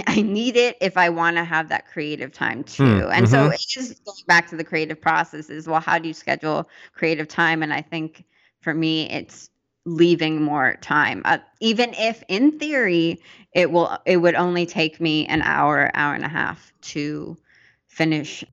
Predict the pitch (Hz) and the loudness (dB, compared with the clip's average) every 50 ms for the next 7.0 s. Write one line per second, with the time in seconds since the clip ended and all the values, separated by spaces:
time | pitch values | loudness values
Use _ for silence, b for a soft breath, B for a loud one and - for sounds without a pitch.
0 | _ - - - 156 151 151 156 160 151 165 165 - 190 185 214 262 330 381 415 | _ -8 -2 0 2 2 2 0 0 -2 -2 0 0 0 2 2 4 4 4 2
1 | 392 330 285 277 - - 196 185 180 170 175 180 - - 254 262 269 233 233 294 | 0 -2 -2 -2 -4 -2 0 2 4 4 2 0 0 0 0 0 0 0 -2 -2
2 | 370 415 - - 220 233 254 277 277 302 311 302 285 - - - 233 233 220 - | -2 2 2 2 2 2 2 0 0 0 0 -2 -6 -6 -4 -4 -4 -4 -4 -8
3 | 311 359 370 277 233 190 190 175 175 - - 107 160 165 165 - - - - 180 | -10 -8 -4 0 2 2 2 2 -2 -4 -2 -2 -2 -2 -2 -4 -10 -20 -16 -12
4 | 185 214 220 220 196 - - 196 208 196 202 196 196 180 - - 170 180 180 175 | -8 -8 -6 -6 -8 -6 -4 -4 -4 -2 -2 -4 -4 -4 -4 -2 0 2 2 4
5 | 165 165 165 175 175 175 170 165 160 - - 156 151 151 160 175 - - _ - | 2 2 0 0 0 0 0 0 -2 -4 -2 0 0 2 0 0 -4 -8 _ -12
6 | 160 160 151 143 151 147 147 147 147 185 - _ _ _ _ _ 175 180 170 | -8 -8 -6 -6 -6 -6 -6 -8 -10 -12 -14 _ _ _ _ _ 0 0 0